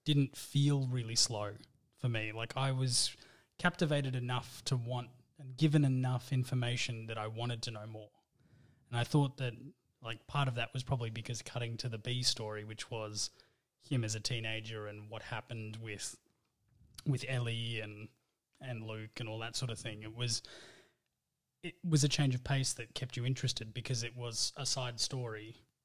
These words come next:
sort of pushing along his motivations and who he was as a character. Because ultimately, while he gives a lot, Eric Bana gives a lot to this role, he also is quite muted in a lot of ways.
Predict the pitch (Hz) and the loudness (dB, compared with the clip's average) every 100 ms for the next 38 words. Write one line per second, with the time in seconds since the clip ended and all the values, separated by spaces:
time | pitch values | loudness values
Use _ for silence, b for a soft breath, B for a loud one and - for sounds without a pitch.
0 | _ - 120 - - 139 143 127 117 117 | _ -2 -2 4 4 8 8 6 4 0
1 | 113 107 104 _ _ _ _ _ _ 143 | -2 -6 -8 _ _ _ _ _ _ -2
2 | 131 123 113 107 110 113 113 104 131 - | 0 0 -2 -4 -2 -2 -4 -6 -4 -4
3 | - _ _ 117 110 - 147 131 127 117 | -4 _ _ -6 -6 0 2 4 0 -4
4 | 113 - 113 - 117 110 - - - _ | -6 -4 -6 -4 -2 -2 -6 -20 -20 _
5 | - - 117 127 147 135 123 117 113 110 | -14 -6 -4 -2 0 2 2 0 -4 -4
6 | - _ _ _ _ _ _ _ _ _ | -12 _ _ _ _ _ _ _ _ _
7 | 180 147 139 135 131 123 120 - _ _ | -8 4 6 6 4 2 -2 -10 _ _
8 | _ _ _ _ _ - 151 156 131 120 | _ _ _ _ _ 2 6 6 6 2
9 | 123 120 120 123 151 151 131 120 117 117 | 0 0 -2 -2 0 2 2 2 0 0
10 | 123 123 127 113 - 123 117 110 127 127 | -4 -4 -6 -4 -4 -2 -2 -2 -2 0
11 | 131 131 113 - _ _ - 127 - 120 | 0 -2 -4 -10 _ _ -8 -6 -4 -4
12 | 117 _ _ _ - 123 123 127 127 113 | -4 _ _ _ -16 -6 -2 -2 -2 -4
13 | 113 113 113 110 107 110 113 - - | -4 -2 -2 -2 -2 -4 -10 -6 -6